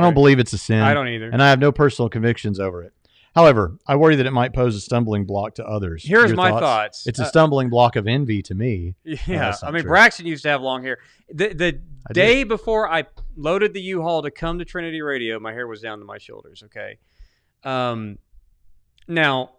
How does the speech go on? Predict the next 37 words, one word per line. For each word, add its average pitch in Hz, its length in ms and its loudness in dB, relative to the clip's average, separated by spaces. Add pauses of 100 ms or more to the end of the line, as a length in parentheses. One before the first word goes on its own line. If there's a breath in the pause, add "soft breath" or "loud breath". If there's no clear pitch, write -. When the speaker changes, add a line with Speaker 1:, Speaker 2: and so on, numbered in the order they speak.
(340)
Speaker 2:
I, 202 280 2 (680)
I 156 100 2
don't 180 200 2
think 160 380 -4 (220)
it's 151 180 -4
a 143 60 -10
sin. 117 520 -6
And, 131 220 -6
of 123 80 -10
course, 143 360 -8
what 147 200 -14
Paul's 139 260 -6
talking 127 260 -6
about 123 200 -8
in 117 60 -16
First 117 220 -14
Corinthians, 117 540 -14 (160)
uh, 113 340 -8 (640)
you 143 140 -8
know, 123 320 -6 (180)
that's 147 340 -2
a, 135 180 -8 (440)
a 123 280 -8 (160)
cultural 180 400 -4
thing. 156 260 -6
Other 160 180 -4
people 143 280 -8
in 139 60 -8
the 131 80 -10
Bible, 127 180 -2
including 135 340 -10
Paul 135 200 -6
himself, 120 360 -10
probably 120 320 -8
before 120 220 -20
his 110 100 -20
Nazarite, 113 520 -12